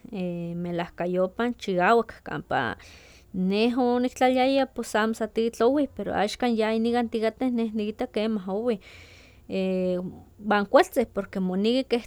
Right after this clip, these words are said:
teh tikchiwas, keh tiktlalis ihkon timochikawaltis para titikipanos, tos titlayektlalis mucha, porque como keh axan ihkin amo nekan,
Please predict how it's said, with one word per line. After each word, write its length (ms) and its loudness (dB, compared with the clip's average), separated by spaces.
teh 320 0
tikchiwas, 960 -2
keh 160 -2
tiktlalis 960 -4
ihkon 880 -4
timochikawaltis 960 -2
para 400 -4
titikipanos, 800 0
tos 320 0
titlayektlalis 1040 -2
mucha, 480 -2
porque 320 -10
como 320 -6
keh 160 -8
axan 400 -4
ihkin 320 -2
amo 560 -2
nekan, 1000 -4